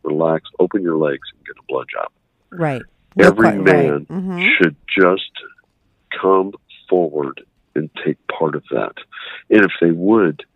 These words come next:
Speaker 1: it would just, it would make me happy, and I hope it would make them happy. And again, if they're in Texas, if they're in Central Texas, I can do it on a regular basis. And I would love to get them.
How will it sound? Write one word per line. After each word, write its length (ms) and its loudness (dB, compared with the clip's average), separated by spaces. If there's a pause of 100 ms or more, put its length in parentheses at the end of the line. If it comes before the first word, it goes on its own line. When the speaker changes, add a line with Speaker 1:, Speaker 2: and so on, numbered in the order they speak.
(440)
Speaker 1:
it 180 4
would 220 0
just, 320 -2 (920)
it 80 6
would 160 2
make 200 2
me 240 2
happy, 600 0 (260)
and 500 2 (260)
I 120 4
hope 260 0
it 100 -2
would 140 0
make 200 -2
them 160 2
happy. 440 -8 (540)
And 480 4 (180)
again, 480 2
if 160 -2
they're 200 4
in 180 -6 (220)
Texas, 480 -2
if 120 -4 (100)
they're 140 2
in 120 -2
Central 320 0
Texas, 480 0 (360)
I 180 2
can 120 -8
do 120 4
it 60 2
on 160 0
a 40 -2
regular 420 -2
basis. 260 -6 (440)
And 320 0
I 40 2
would 160 -2
love 300 2
to 80 -4
get 240 -2
them. 200 -2